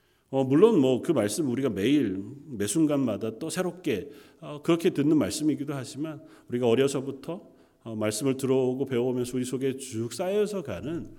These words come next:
하나님의 말씀의 내용이기도 해요. 그래서 우리는 그 말씀, 어,을 듣고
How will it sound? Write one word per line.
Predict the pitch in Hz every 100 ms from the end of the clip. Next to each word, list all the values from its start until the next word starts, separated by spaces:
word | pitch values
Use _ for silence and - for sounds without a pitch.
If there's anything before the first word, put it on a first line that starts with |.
| - -
하나님의 | - 202 202 175
말씀의 | 90 - 165 160 120
내용이기도 | 78 92 127 101 92 101 117 160
해요. | 123 123 _ _ _ _ _ _ _ -
그래서 | 165 180
우리는 | 185 208
그 | 196
말씀, | 147 87 - - 214 147 - - - - - _ -
어,을 | 104 98 92 92 143 143
듣고 | 113 - - - 120 82 135 208 -